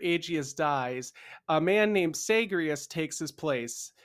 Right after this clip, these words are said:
as king of the Romans, and it's possible that he, Sagrius is his son, but we don't really know for sure. So we have that going on while Clovis is coming to reign, to, of age.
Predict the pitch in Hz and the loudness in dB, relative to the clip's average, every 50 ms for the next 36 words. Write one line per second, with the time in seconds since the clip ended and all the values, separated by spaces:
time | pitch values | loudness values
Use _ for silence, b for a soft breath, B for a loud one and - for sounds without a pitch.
0 | b b b 165 160 143 135 - - 175 160 147 143 139 127 127 120 127 123 123 | b b b -4 -2 -2 -4 -4 -4 -2 -2 0 -2 -2 -2 -2 -2 -2 -2 -2
1 | 120 120 131 147 180 185 - - - 175 175 165 165 - - _ - - - 269 | -2 -4 -4 -4 -6 -8 -8 -4 -2 -2 -2 -2 -2 -6 -12 _ -8 -2 0 0
2 | 320 311 - - - 262 233 269 262 247 247 - 240 226 214 - - - - - | 0 0 -2 -4 -6 -4 -4 -4 -2 -2 -2 0 0 -2 -2 -4 -12 -18 -18 -16
3 | - - - 202 196 190 190 202 190 190 196 202 202 - - - 170 - - 160 | -8 -4 -2 0 0 0 0 0 2 2 2 0 0 -4 -6 -8 -8 -4 -4 -4
4 | 143 - - - 185 185 208 269 302 311 302 - _ _ _ - 196 185 - 170 | -2 -2 -2 4 4 6 6 6 2 0 -2 -6 _ _ _ 0 0 0 2 0
5 | 165 143 135 - - 170 175 196 208 208 - _ - 180 180 180 180 175 165 160 | -2 -2 -6 -4 0 2 2 2 2 0 -4 _ -4 -2 0 0 0 0 -2 -2
6 | 160 160 156 151 151 151 151 143 - - 151 143 - - 147 110 101 - - - | -2 -2 0 0 0 -2 -2 -6 -6 -8 -8 -6 -4 -4 -4 -4 -6 -10 -14 -18
7 | _ _ _ b b b b b b b b b b b b - - - - - | _ _ _ b b b b b b b b b b b b -14 -12 -10 -6 0
8 | 160 151 143 139 139 139 135 135 135 160 - _ _ 170 170 143 160 185 180 170 | 4 4 6 6 6 4 2 0 -2 -8 -12 _ _ -2 -2 4 6 6 6 6
9 | 151 156 165 170 190 190 - - 156 139 135 135 135 135 135 135 135 135 127 131 | 4 2 2 2 2 0 -2 -2 0 0 0 0 0 0 -2 -2 -2 -2 -4 -6
10 | 131 - - 165 151 147 131 139 131 135 - 143 135 - - 139 127 127 127 123 | -8 -4 -2 -2 0 0 0 -2 -4 -4 -8 -10 -10 -6 -4 -4 -4 -4 -4 -6
11 | 120 113 113 117 117 113 - _ _ _ _ _ - - 147 - _ _ _ _ | -8 -8 -8 -10 -12 -12 -14 _ _ _ _ _ -10 -8 -8 -8 _ _ _ _
12 | _ - 156 139 131 127 113 113 107 - - - - | _ -2 -2 -2 -2 -4 -6 -6 -8 -8 -8 -10 -10